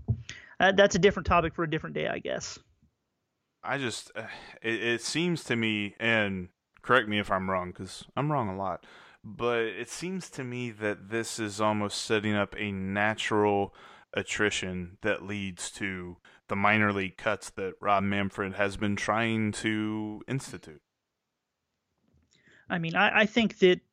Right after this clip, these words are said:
Speaker 1: there's a lot more to it than that. And even if they had a full draft, I still think that we might be seeing that anyways. Uh,
Speaker 2: Hmm.
Speaker 1: Baseball America actually had an article out this morning,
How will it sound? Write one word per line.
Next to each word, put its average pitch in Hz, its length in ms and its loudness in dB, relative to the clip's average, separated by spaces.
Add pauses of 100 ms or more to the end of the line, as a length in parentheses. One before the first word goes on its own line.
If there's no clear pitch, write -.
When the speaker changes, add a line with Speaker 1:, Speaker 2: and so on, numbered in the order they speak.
(360)
Speaker 1:
there's 165 320 0
a 156 40 4
lot 151 260 4
more 147 200 2
to 151 240 2
it 147 120 6
than 151 140 2
that. 151 340 6
And 156 200 0
even 156 200 4
if 151 60 2
they 151 100 6
had 147 160 4
a - 20 2
full 151 300 0
draft, 147 360 6
I 143 60 4
still 143 220 0
think 139 200 0
that 156 60 2
we 151 80 2
might 143 140 4
be 139 100 0
seeing 147 280 0
that 143 120 6
anyways. 165 400 6 (380)
Uh, 196 140 6
Speaker 2:
Hmm. 180 60 0
Speaker 1:
Baseball 180 340 8
America 165 280 8
actually 160 220 4
had 160 100 6
an 151 80 0
article 151 240 4
out 147 120 6
this 139 180 -2
morning, 156 440 -2